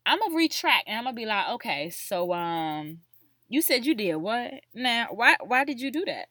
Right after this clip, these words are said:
<laughs> What made you think that was a good idea?" I'ma ask some questions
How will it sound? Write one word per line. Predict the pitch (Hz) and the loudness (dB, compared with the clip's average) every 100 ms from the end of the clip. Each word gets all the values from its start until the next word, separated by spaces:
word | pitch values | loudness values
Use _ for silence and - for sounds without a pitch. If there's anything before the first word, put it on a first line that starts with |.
| 262 - | -4 -2
<laughs> | 339 - _ - _ | -6 -6 _ -20 _
What | 202 311 | 2 4
made | 330 302 | 6 4
you | 311 | 2
think | 285 254 | -2 -2
that | 392 | -2
was | 320 | -4
a | 185 | -6
good | 175 | -6
idea?" | 151 151 127 - _ _ _ - - - - - | -8 -8 -14 -18 _ _ _ -20 -18 -18 -4 8
I'ma | 311 508 - | 8 10 6
ask | 285 311 | 8 8
some | - 339 | 4 -4
questions | 480 - - 240 190 156 147 | -4 -4 -4 -4 -6 -6 -10